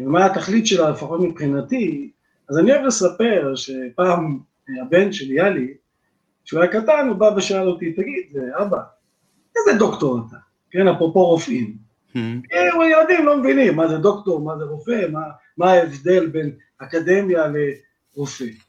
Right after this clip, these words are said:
Speaker 1: ואני אמרתי לו, שמה שאני מנסה לעשות, זה לרפא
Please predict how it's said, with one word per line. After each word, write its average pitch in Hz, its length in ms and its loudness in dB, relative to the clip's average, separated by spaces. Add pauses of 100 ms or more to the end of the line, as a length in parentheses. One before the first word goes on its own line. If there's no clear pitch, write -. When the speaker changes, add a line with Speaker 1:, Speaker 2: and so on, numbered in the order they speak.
(640)
Speaker 1:
ואני 165 300 -4
אמרתי 247 480 -6
לו, 120 80 -14 (1000)
שמה 156 340 -2
שאני 285 260 -2
מנסה 240 380 -4
לעשות, 156 720 -6 (420)
זה 143 200 -4
לרפא 151 640 -2